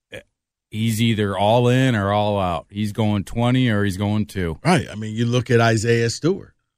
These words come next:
Speaker 2: playing for the Pistons.
Speaker 1: S-,
Speaker 2: He
Speaker 1: late
Speaker 2: was, he
Speaker 1: first
Speaker 2: was,
Speaker 1: round pick,
Speaker 2: he
Speaker 1: but
Speaker 2: was
Speaker 1: that was
Speaker 2: supposed to be a top three pick.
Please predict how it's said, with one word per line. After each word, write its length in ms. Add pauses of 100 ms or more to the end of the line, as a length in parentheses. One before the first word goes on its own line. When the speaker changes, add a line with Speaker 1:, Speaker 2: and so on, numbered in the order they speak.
(640)
Speaker 2:
playing 220
for 160
the 60
Pistons. 580 (100)
Speaker 1:
S-, 220 (380)
Speaker 2:
He 160
Speaker 1:
late 80
Speaker 2:
was, 140
he 100
Speaker 1:
first 260
Speaker 2:
was, 180
Speaker 1:
round 240
pick, 380
Speaker 2:
he 120
Speaker 1:
but 0
Speaker 2:
was 40
Speaker 1:
that 40
was 100
Speaker 2:
supposed 260
to 60
be 120
a 80
top 480
three 240
pick. 440